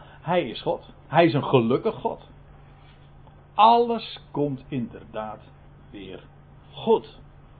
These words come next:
Gratis. Om niet, en of je nou gelooft of niet, dit is de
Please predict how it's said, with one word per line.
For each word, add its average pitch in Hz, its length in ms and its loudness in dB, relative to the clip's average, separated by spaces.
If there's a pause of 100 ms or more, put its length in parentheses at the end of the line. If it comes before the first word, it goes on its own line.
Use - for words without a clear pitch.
(1080)
Gratis. - 840 4 (320)
Om 240 280 10
niet, 226 380 2 (120)
en 156 100 -10
of 120 80 -8
je - 60 -14
nou 104 160 -8
gelooft 143 580 6
of 175 180 -8
niet, 160 220 -10 (520)
dit 131 400 -6
is 113 260 -14
de 104 160 -12